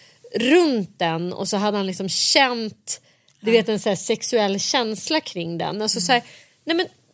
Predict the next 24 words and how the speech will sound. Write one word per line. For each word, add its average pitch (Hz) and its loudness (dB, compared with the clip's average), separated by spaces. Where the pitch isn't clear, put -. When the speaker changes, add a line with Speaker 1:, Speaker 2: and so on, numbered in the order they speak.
Speaker 1:
den 339 2
här 403 -2
dokumentären 269 -4
är 349 4
så 220 2
häpnadsväckande 202 -2
av 240 4
så 214 0
många 254 2
olika 185 -2
skäl. 196 -4
Dels 320 2
för 277 0
att 262 -6
man 226 -4
får 226 -4
se 190 2
offer - -6
och 175 0
förövare 180 -2
mötas 185 -4
och - -4
faktiskt - -2
samtala. 220 0